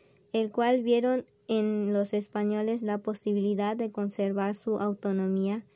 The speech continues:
y lo-, y lograr disminuir el, el poderío mexica. Un ejer-, un ejército de tlaxcaltecos acompañó a los soldados españoles en su marcha hacia Tenochtitlán.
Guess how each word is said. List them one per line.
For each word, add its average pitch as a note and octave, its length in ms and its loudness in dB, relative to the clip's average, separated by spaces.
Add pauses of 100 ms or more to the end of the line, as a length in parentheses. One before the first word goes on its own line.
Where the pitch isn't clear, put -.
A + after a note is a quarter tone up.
(360)
y A3 160 2
lo-, G#3+ 340 0
y G#3+ 140 0
lograr G#3+ 340 0
disminuir G#3 680 2
el, G3+ 280 0 (680)
el G#3 180 2
poderío G#3+ 520 2
mexica. G3+ 560 -2 (880)
Un A#3+ 160 2
ejer-, A3 560 -2
un A#3+ 160 2
ejército A3+ 580 0
de G#3 160 2
tlaxcaltecos G3 1040 -4 (460)
acompañó A3 640 -2
a A#3+ 80 2
los A#3 180 0
soldados G3+ 600 0
españoles G3+ 760 0
en G#3 160 -2
su G3+ 160 -2
marcha G3+ 460 -2
hacia G#3 340 -4
Tenochtitlán. F#3+ 880 -2